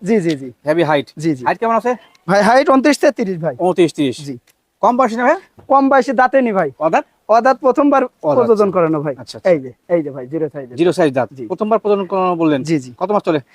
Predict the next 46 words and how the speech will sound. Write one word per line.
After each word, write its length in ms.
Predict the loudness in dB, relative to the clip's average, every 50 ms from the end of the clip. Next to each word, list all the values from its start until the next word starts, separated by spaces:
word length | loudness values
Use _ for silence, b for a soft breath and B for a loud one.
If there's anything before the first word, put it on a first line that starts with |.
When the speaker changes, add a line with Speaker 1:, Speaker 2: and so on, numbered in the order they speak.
| b b b b _ _ 0
Speaker 1:
কত 180 | 0 2 4 4
মাস 220 | 4 4 4 2 2
না 80 | 2 2
ভাই, 160 | 2 4 4 4
এটা 180 | 4 4 4 4 4
এক 160 | 6 4 4 2
মাস 160 | 2 0 2 4
দশ 160 | 2 2 2
দিন 140 | 2 -2 -6
ভাই। 160 | -6 -8 -10 -10 _
Speaker 2:
এক 160 | -4 -2 -2 0
মাস 120 | 0 0
দশ 160 | 2 2 0 0
দিন। 100 | 0 -2
Speaker 1:
জি। 120 | -2 -2 -2 -2 -4 _ _ -12
Speaker 2:
আচ্ছা, 160 | -10 -2 -2 -2
অল্প 120 | -2 -2 -4
সময়ের 200 | -4 -4 -2 -2
জন্য 120 | -2 -4
প্রজনন 200 | -2 -4 -4 -2
করা 140 | 0 0 -2
আছে? 160 | 0 0 -2 -4 -4 -6
Speaker 1:
জি, 140 | -8 -6 -6 -6
জি। 80 | -6 -4
Speaker 2:
ছাগল 200 | -2 0 0 0
কম 220 | 0 2 2 2 2 2
বয়সী, 300 | 0 0 0 -2 -6 -8
দীর্ঘদিন 300 | -6 -4 0 0 0 2
Speaker 1:
হ্যাঁ, 160 | 2 2 4 4
হ্যাঁ, 120 | 2 2
Speaker 2:
চাষ 80 | 2 2
Speaker 1:
এটা 120 | 2 2
Speaker 2:
করা 80 | 2 2
Speaker 1:
নাগরা 180 | 2 2 4
Speaker 2:
ভালো। 100 | 2 2 4
Speaker 1:
বিটল 160 | 2 0 2
পাঠাতে 300 | 2 2 2 4 2 2
ব্রিডিং 240 | 2 0 -2 -8 -4
করানো, 300 | 0 2 2 2 4 4
আমার 200 | 2 2 2 2
খামারে 300 | 2 2 2 4 4 2 2
ভাই, 140 | 2 2 2
আমার 200 | 4 2 2 -2 -2 _ _ _
খামারে 260 | -2 0 2 2 4 2
একচল্লিশ 360 | 2 0 0 -4 -4 -4 -2 -4
ইঞ্চি 180 | -4 -4 -2